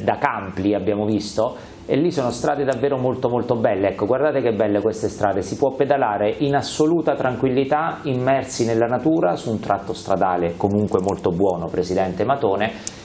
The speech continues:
e sono, veramente sono zone bellissime. Qual è la cosa che mi ha colpito di più?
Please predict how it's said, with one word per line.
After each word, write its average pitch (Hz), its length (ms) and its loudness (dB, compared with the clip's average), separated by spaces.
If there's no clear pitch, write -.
e 156 300 2
sono, 147 960 2
veramente 156 480 2
sono 135 280 0
zone 139 360 2
bellissime. 110 1040 0
Qual 208 180 2
è 131 80 0
la 104 120 2
cosa 107 240 0
che 104 80 2
mi 104 120 0
ha 101 60 2
colpito 104 380 0
di 98 140 0
più? 90 280 -2